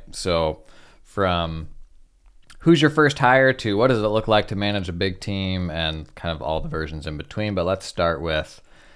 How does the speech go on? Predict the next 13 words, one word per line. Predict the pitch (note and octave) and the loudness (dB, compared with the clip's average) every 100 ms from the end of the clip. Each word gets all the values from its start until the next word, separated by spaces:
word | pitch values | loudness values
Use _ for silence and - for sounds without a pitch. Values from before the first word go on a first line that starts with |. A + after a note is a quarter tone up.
| _ - _ - | _ -20 _ -4
itty | A2+ G2+ | -2 -2
bitty. | D2+ E2+ E2+ - - F2 - - | -4 -4 -4 -6 -10 -14 -16 -14
I'm | F#2 | -12
curious, | F#2 G#2 E2+ D2 | -6 -2 -2 0
what | A2 | 0
was | B2 G2 | 0 -2
your, | F#2 F#2+ G2 | 0 0 2
like, | F#2+ E2 D#2 - - _ _ _ _ _ - _ - - _ _ | 2 2 0 -4 -20 _ _ _ _ _ -20 _ -20 -20 _ _
you | - | -8
started | F#2+ B2 B2+ | 0 4 6
with | A#2+ | 4
a | G2 | 0
partner, | - A2 D2+ C2+ A#1+ | 0 0 0 -6 -12